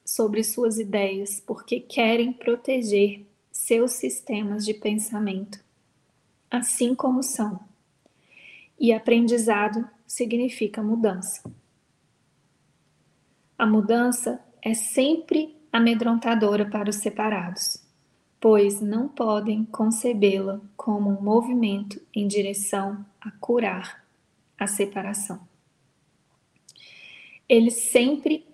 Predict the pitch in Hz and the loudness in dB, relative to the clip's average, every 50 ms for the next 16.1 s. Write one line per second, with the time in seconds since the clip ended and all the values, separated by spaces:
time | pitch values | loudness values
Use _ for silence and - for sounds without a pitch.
0 | _ - 226 226 - 240 233 247 247 - - 285 240 202 202 196 202 208 214 208 | _ -4 -4 -2 0 -2 -2 -2 -2 -4 -4 -2 0 0 0 0 -2 -2 -2 -6
1 | - - _ _ _ _ - - 220 214 208 208 202 202 208 220 240 247 254 254 | -10 -12 _ _ _ _ 0 0 2 2 2 2 2 4 4 4 4 4 2 2
2 | 240 226 214 214 214 - - 240 226 - _ _ _ _ _ 220 233 226 226 220 | 4 4 4 2 0 -2 -6 -10 -10 -10 _ _ _ _ _ 6 6 8 8 8
3 | 226 226 226 - - _ _ _ _ _ _ 214 214 214 214 220 233 233 220 214 | 6 6 4 2 -4 _ _ _ _ _ _ 2 4 4 4 4 4 4 4 6
4 | 220 233 262 262 - - - 214 214 - 196 185 180 - - - - - - - | 6 4 4 2 0 -4 -4 -4 -4 -4 -8 -8 -8 -8 -10 -10 -10 -12 -16 -18
5 | _ _ _ _ _ _ _ _ _ _ _ _ _ _ _ _ _ _ - 220 | _ _ _ _ _ _ _ _ _ _ _ _ _ _ _ _ _ _ 0 0
6 | 202 190 185 185 - - - - _ _ - 202 202 208 - - - 233 240 - | 0 0 -2 -4 -6 -8 -10 -12 _ _ -4 -4 -4 -4 -2 0 2 2 2 2
7 | 262 247 247 247 254 247 - - 226 208 202 202 220 208 - - - 208 196 196 | -2 0 0 0 0 -2 -4 -4 -4 -2 -2 -4 -4 -6 -6 -2 0 0 0 0
8 | 196 208 226 - - _ - - 208 214 - - - 208 202 208 202 202 - 226 | -4 -8 -12 -16 -20 _ -8 -8 -6 -6 -4 -2 0 0 0 -2 -4 -6 -2 0
9 | 226 226 220 214 220 220 233 247 254 262 269 269 277 269 269 - - _ _ - | 2 2 4 4 4 4 4 4 2 2 2 0 -2 -2 -6 -10 -18 _ _ -6
10 | 226 - - - 240 233 226 233 233 214 196 190 190 - - 208 196 180 202 196 | -6 -6 0 2 2 2 4 2 2 0 0 -2 -6 -6 -6 -6 -6 -4 -6 -4
11 | 202 202 196 190 185 180 185 - - - - - _ _ _ _ _ _ _ _ | -4 -4 -4 -4 -6 -8 -10 -10 -12 -12 -14 -16 _ _ _ _ _ _ _ _
12 | _ _ _ _ _ _ _ _ _ _ _ _ _ - _ - - _ _ _ | _ _ _ _ _ _ _ _ _ _ _ _ _ -20 _ -20 -20 _ _ _
13 | _ - 214 202 202 - 202 196 202 220 214 - - - - 233 226 226 226 - | _ -8 -6 -6 -4 -4 -6 -4 -4 -6 -6 -8 -12 -8 -2 0 0 0 0 -2
14 | 233 226 - - - - _ _ - 233 226 226 226 226 - - - - 226 214 | -4 -4 -4 -10 -18 -20 _ _ 0 4 4 4 4 4 2 -4 -8 -4 0 2
15 | 220 220 214 214 214 - 214 220 - 220 214 214 208 202 202 202 202 202 - - | 2 2 2 -2 -4 -6 -8 -6 -4 -4 -4 -2 -2 -2 -2 -2 -2 -4 -8 -10
16 | 202 | -12